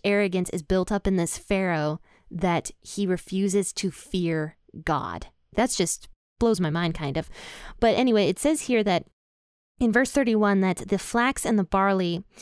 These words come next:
were ruined by the hail. So all the stuff that was out in the fields were ruined by the hail because the barley, um, was ripe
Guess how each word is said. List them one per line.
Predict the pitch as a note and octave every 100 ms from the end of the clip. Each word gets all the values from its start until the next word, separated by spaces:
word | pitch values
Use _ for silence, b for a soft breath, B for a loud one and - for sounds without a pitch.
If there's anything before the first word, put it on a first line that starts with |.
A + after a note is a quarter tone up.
| B B
were | F#3+ F#3+
ruined | E3+ F#3 C4+ D4+ D4+ D4 -
by | G#3+ G3+
the |
hail. | F#3+ - F3 D#3
So | - G3+
all | G3
the | G3+
stuff | G#3 A3 G3+
that | E3
was | F3+ -
out | G3 G3+
in | G#3
the | G3+
fields | - E3 D#3+ -
were | F3
ruined | F3+ A3+ A3+
by | G#3+
the | G3+
hail | F#3 F3 E3+ B B B B -
because | F#3+ G3+ -
the |
barley, | F3 G3 G#3 A3+ B3 A#3+ -
um, | F#3 F3 D#3 D3+ - B B -
was | F3+ F#3 E3+
ripe | D#3+ F3+ F#3+ G3